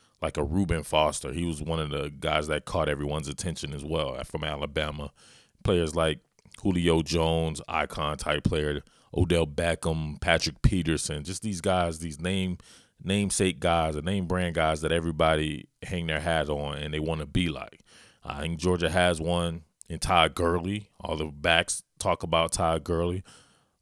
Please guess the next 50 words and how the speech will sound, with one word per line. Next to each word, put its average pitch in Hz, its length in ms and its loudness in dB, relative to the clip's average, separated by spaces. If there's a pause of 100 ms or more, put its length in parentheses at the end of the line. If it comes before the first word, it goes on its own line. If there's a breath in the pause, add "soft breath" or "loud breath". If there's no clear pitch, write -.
(220)
Um, 53 380 -10 (340)
I - 120 -6
thought 87 320 0
for, 80 240 0 (120)
at 80 180 2
one 104 140 0
particular - 380 4
point 80 280 -2
in - 60 -4
time, 80 180 -4
Nick 80 140 -2
Chubb 135 240 0
would 90 120 4
be 76 140 -2
that, 69 260 -4
but 76 360 -6
S-, - 180 -6
uh, 92 120 -4 (200)
Sony 95 340 -2
Michel 127 360 0
could 101 160 -2
eventually 82 480 -4
end 82 180 -4
up 73 140 -2
being 78 260 -2
that. 76 220 -8
Alvin 87 240 -4
Kamara 85 320 0
is 90 80 -4
gonna 92 180 -2
end 92 160 0
up 85 140 0
being 92 220 0
that 90 200 -2
for, 85 240 -4
for 87 160 -6
Tennessee, 90 600 -4 (500 soft breath)
making 85 240 2
a 85 60 2
name 85 200 0
for - 140 -8
himself. 78 300 -2
But - 100 -2
you - 60 -6
gotta 120 160 2
have 120 120 -2
those 95 180 0
iconic 101 560 -4
type 82 280 -4
players, 76 400 -4